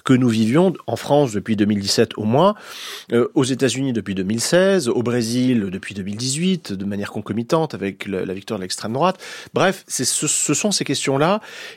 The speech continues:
qui, euh, qui me, qui me travaillaient, sur lesquelles je réfléchissais. Et, euh, quand on est historienne ou historien, on a un sixième sens qui s'appelle le temps.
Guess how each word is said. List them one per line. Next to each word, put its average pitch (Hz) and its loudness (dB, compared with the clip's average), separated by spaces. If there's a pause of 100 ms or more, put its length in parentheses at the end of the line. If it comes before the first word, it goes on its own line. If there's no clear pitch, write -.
(100)
qui, 151 4
euh, 104 4
qui - -2
me, 98 2
qui - -2
me 104 2
travaillaient, 135 2
sur - -2
lesquelles 113 2
je 95 -4
réfléchissais. 123 2 (500)
Et, 156 6
euh, 113 2
quand 156 0
on 143 4
est 135 4
historienne 120 2
ou 101 -2
historien, 151 2
on 113 -2
a 107 0
un 101 -2
sixième 104 -2
sens 185 0
qui - -10
s'appelle 135 0
le 120 2
temps. 98 -6